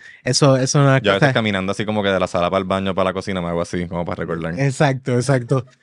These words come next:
Speaker 1: Sí, básicamente, básicamente es como que solamente lo único que nos queda es el recuerdo.
Speaker 2: Yeah.
Speaker 1: Lo único que nos
Speaker 2: Sí,
Speaker 1: queda es el
Speaker 2: sí.
Speaker 1: recuerdo, porque yo me acuerdo salir en fotos de, de la high con el pelo así todo jodido y tú dices, "Wow, ya ahora mismo no existe tal cosa como salir jodido
Speaker 2: Ujú.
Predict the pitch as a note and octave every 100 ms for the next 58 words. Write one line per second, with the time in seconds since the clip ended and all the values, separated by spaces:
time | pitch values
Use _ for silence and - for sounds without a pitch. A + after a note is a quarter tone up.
0 | _ _ - G#3 F3+ F#3 G3 G3 G3+ F#3+
1 | G3 F3+ D#3+ D3 C#3+ D#3 F#3+ F#3 F#3+ F#3
2 | E3+ - F3 D#3 C#3+ C3+ - D#3+ E3 F3+
3 | F3 E3 D3 D3+ D3+ D#3 D#3+ E3 E3+ D#3
4 | D#3 D3 A#2+ B2+ A2 A2 - F#2+ E2 E2
5 | C#3+ D3 D3+ E3 D#3+ E3 D#3 D#3+ E3 E3+
6 | E3 D3 C#3 C3+ E3 D#3 D3 D#3 D#3 C3+
7 | B2 _ _ _ - D#3+ C3+ C#3 E3 D3+
8 | D#3 D3+ D#3+ E3+ C#3+ C3+ B2 A#2 A2+ B2
9 | A2 G#2 C3+ D3+ D3+ A2+ G2+ - G#2 A#2+
10 | B2 B2+ C#3 C3+ G2+ G#2+ B2+ C3 A#2 A#2
11 | A#2 F#2 G#2+ C3 - A#2+ _ _ - -
12 | - B2 A#2 A2 B2 C3+ C3+ C#3 C3 C3
13 | C3+ B2+ D3+ C3+ C3 A#2 B2 C3+ A#2 A2+
14 | - G2 A#2 C3 C3 G2+ A2+ F#2+ G#2+ A#2